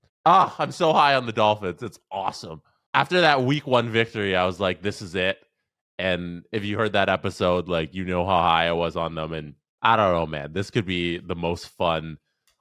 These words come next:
offense we've seen in the last ten years of the N F L since some of that, like,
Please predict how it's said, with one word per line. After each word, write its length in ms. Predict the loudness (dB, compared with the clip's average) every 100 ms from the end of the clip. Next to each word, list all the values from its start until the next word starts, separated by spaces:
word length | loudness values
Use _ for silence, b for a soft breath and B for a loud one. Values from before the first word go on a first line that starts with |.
| 0
offense 500 | 0 0 -6 -10 -10
we've 220 | -12 -12
seen 380 | -14 -14 -12 -10
in 180 | -12 -10
the 80 |
last 400 | -6 -6 -8 -12 -20 _ _ _
ten 300 | -12 -10 -10
years 260 | -10 -12 -12
of 80 | -14
the 120 | -14
N 100 | -14
F 180 | -14 -12
L 260 | -10 -12 _ _ _ _ _
since 240 | -14 -8
some 160 | -4 -4
of 100 | -4
that, 200 | -6 -6
like, 220 | -10